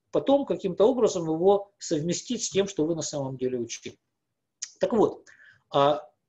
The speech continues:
в аксиоматическом, как бы дедуктивном представлении термодинамики мы говорим, что на самом деле в термодинамике проблема только одна. Все остальные к ней сводятся. Если вы для данной системы умеете решать эту проблему, все остальные проблемы могут быть выражены через неё.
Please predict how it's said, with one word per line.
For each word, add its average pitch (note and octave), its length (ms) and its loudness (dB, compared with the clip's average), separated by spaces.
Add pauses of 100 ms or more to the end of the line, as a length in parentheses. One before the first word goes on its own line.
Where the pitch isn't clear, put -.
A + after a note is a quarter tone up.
(420)
в F3 140 -2
аксиоматическом, G3+ 1040 2
как A#2 240 -2
бы B2 100 -4
дедуктивном D3+ 720 -2
представлении E3 480 -4
термодинамики A3 680 0
мы F#3 140 0
говорим, F#3 400 6 (220)
что - 180 -2
на G#3+ 80 0
самом D#4 240 0
деле A#3+ 140 6
в - 80 -2
термодинамике A3 680 2
проблема G#3 520 0
только F#3 360 0
одна. C3 360 -6 (180)
Все - 140 -2
остальные B3 320 2
к B3 80 -6
ней G#3+ 100 0
сводятся. A#2 460 -4 (480)
Если F#3+ 200 4
вы A3 120 6
для G3 160 6
данной G3 260 4
системы F3+ 320 0
умеете F#3+ 380 -2
решать G#3 280 0
эту G3+ 160 2
проблему, B3 400 2
все - 140 0
остальные A#3 360 2
проблемы A#3+ 460 2
могут G#3 280 -2
быть F3 180 -12
выражены E3+ 380 -2
через C3+ 300 -4
неё. A#2 200 -18